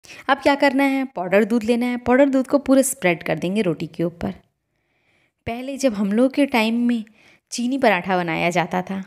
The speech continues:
बहुत ही शौक से खाते थे, लेकिन चीनी पराठा आजकल के बच्चे खाना पसंद नहीं करते हैं। तो आप ये दूध पराठा बना सकते हो, बहुत ही ज़्यादा टेस्टी लगता है खाने में। तो देखिए, अब हमने पूरा अच्छे से दूध स्प्रेड कर दिया है। ये मीठा होता है, शक्कर डालने की ज़रूरत नहीं है।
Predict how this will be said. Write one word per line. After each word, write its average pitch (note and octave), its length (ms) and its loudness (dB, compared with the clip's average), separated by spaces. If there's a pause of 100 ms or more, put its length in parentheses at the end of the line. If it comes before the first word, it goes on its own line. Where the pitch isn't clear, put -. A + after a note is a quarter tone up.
बहुत G3+ 340 0
ही A#3+ 60 2
शौक F#3 320 0
से G3 120 -4
खाते E3+ 460 -6
थे, F3 60 0
लेकिन G3 320 -2 (320)
चीनी G3+ 260 -2
पराठा A3+ 380 2
आजकल A3+ 400 0
के B3 120 0
बच्चे A3+ 220 0
खाना G#3+ 280 -2
पसंद G#3+ 380 0
नहीं A#3+ 120 2
करते G3+ 360 -4
हैं। A3+ 120 -2
तो A#3+ 100 -2
आप G#3+ 300 -2
ये A#3+ 100 0
दूध G3 260 0
पराठा G3 360 0
बना E3 240 -2
सकते E3+ 360 -8
हो, F#3 80 -4
बहुत F3+ 360 0
ही C#4+ 100 4
ज़्यादा C4 260 2
टेस्टी A#3 380 0
लगता B3+ 260 2
है C4 100 4
खाने B3+ 300 2
में। D4 160 2 (1080)
तो G3 80 -2
देखिए, F3 340 -2 (320)
अब A3+ 100 -2
हमने A#3+ 200 0
पूरा A#3+ 260 2
अच्छे - 360 0
से B3 320 4 (300)
दूध G#3+ 420 2
स्प्रेड F#3 440 0
कर G3+ 220 0
दिया A3 260 -2
है। A#3 280 -2 (300)
ये F#3+ 120 2
मीठा F3+ 380 0
होता B3 320 2
है, B3 260 0
शक्कर G3+ 300 -2
डालने F#3 320 0
की G3+ 140 -6
ज़रूरत F3 380 0
नहीं E3+ 200 -2
है। F3+ 60 -4